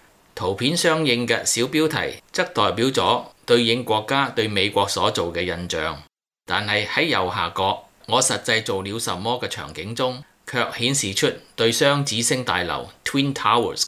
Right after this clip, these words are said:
嘅恐怖攻擊畫面，暗示美國對自己實施咗九一一恐怖攻擊。華府智庫布魯金斯研究所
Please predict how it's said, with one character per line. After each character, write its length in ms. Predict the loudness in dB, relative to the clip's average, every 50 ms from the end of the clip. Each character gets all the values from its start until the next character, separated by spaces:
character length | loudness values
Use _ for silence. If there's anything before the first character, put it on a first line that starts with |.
| _ -2
嘅 120 | -4 -4
恐 200 | -4 -4 -6 -4
怖 160 | -2 -2 -2 -2
攻 280 | 0 0 0 0 0
擊 160 | -2 -4 -6 -6
畫 260 | -4 -4 -2 -2 -2
面， 280 | -2 -4 -6 -8 -10 -12 _ _ _ _ _ -6
暗 260 | -4 -4 -2 0 2
示 160 | 2 0 0
美 220 | 0 0 0 0 2
國 260 | 2 2 2 2 0
對 160 | -4 -2 -2 -2
自 160 | -2 -4 -6
己 160 | -2 0 0 0
實 180 | 0 -2 -2
施 240 | -2 -2 -2 -2 -2
咗 280 | -2 -2 -2 -2 -2 -4 -4
九 200 | -2 -2 0 0
一 20 |
一 220 | 0 0 0 0 0 -2 -2
恐 220 | -6 -8 -8 -6
怖 160 | -6 -6 -6 -6
攻 240 | -6 -6 -6 -4
擊。 200 | -2 -2 -2 -4 -6 _ _ _ _ _ _ _ _ _ -4
華 220 | 0 0 2 2 0
府 220 | 2 2 2 2
智 180 | 4 2 2 2
庫 300 | 0 -2 -2 -4 -4 -6 -14 _ _
布 180 | 4 6 8 8
魯 160 | 8 6 6
金 220 | 4 0 0 0
斯 240 | 0 0 -2 -2 -2
研 140 | -4 -6 -4
究 180 | -2 -2 0 0
所 340 | 0 0 0 -2 -2 -4